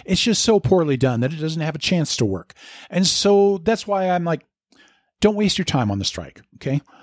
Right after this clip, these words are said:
And don't waste your earnings by sitting out on this strike. Don't reward a poorly done strike. Just, anyway, I've, I've said all that already.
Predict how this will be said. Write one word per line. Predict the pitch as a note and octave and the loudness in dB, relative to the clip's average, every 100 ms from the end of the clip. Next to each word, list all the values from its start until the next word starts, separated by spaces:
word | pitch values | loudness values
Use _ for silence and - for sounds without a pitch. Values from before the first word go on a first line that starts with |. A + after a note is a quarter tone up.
| - | -10
And | - E3 | 0 4
don't | F#3+ F3 | 4 2
waste | E3 E3 - | 2 2 2
your | D#3+ D#3 | 0 0
earnings | D#3+ C#3 A2 F2+ - | 2 2 0 -6 -6
by | A2 A2 - | -6 -6 -8
sitting | - F#3 F#3 | -2 0 0
out | E3+ D3+ | 0 0
on | B2 | 0
this | B2 | -2
strike. | - - A#2 D#2+ - - - C#3+ | -2 -2 -4 -4 -14 -20 -16 0
Don't | E3+ G#3+ | 2 2
reward | F3 F#3+ D3+ F#3 F3 C#3+ | 2 2 4 4 4 2
a | |
poorly | - - E3 D#3+ | 0 2 4 4
done | C#3 C#3+ D3+ | 2 2 2
strike. | C#3 - C3+ A2+ - - - _ _ _ _ _ _ _ E3 | 0 0 0 -2 -8 -20 -20 _ _ _ _ _ _ _ -8
Just, | C#3+ D3 - | -4 -4 -6
anyway, | C#3+ F#2+ F#2 - | -8 -6 -10 -6
I've, | C#3 | -4
I've | D3+ F3 | -2 -2
said | E3+ | 0
all | A#2 F#2 | 0 -4
that | F#2 | -6
already. | F#2 G#2 B2+ | -8 -6 -8